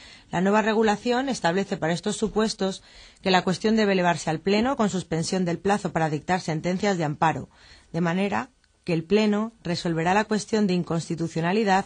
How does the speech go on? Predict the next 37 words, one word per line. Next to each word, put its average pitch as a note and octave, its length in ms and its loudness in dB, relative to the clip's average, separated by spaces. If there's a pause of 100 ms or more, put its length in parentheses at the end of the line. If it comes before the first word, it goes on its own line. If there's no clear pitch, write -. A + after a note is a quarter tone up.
en F3+ 140 0
una G3 180 2
sentencia F3 520 -2
posterior. D3+ 580 -4 (920)
No G#3 100 2
quisiera B3 380 2
cerrar A#3+ 240 2
este A#3 180 -2
apartado G#3+ 760 0
sin F#3+ 240 0
hacer F#3 260 0
de A3 100 2
nuevo G#3+ 220 4
referencia A3 640 0
a - 180 -2
la F#3+ 60 2
importancia F#3+ 640 0
del G3 140 2
papel G#3 340 0
que A3+ 100 0
desempeñan G3+ 760 2
los F3+ 160 -2
tribunales F3 500 0
ordinarios G3 640 0 (380)
en F#3+ 100 2
lo F3+ 80 4
relativo F3+ 580 2
a F#3 60 0
la F3 160 0
protección E3+ 460 -2
de G#3+ 60 2
los F3+ 140 0
derechos F#3 380 -2
fundamentales G3+ 760 0
y G3 100 -2
libertades E3+ 560 0
públicas. D3+ 640 -6